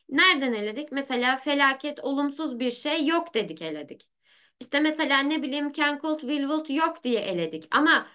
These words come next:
anlamda bunları oturtamasaydım diğerlerini bir kez daha denerdim. Yine denerdim.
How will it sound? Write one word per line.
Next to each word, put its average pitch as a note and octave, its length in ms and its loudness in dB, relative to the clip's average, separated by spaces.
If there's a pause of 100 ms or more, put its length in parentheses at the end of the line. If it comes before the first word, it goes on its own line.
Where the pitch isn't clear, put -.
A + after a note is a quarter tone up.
(340)
anlamda C#4+ 580 2
bunları D4 340 -2
oturtamasaydım F4+ 840 -4 (120)
diğerlerini F4 600 4
bir F#4 160 0
kez F4 240 -2
daha A4 280 -2
denerdim. E4+ 560 0
Yine C#4 380 0
denerdim. D#3+ 600 -12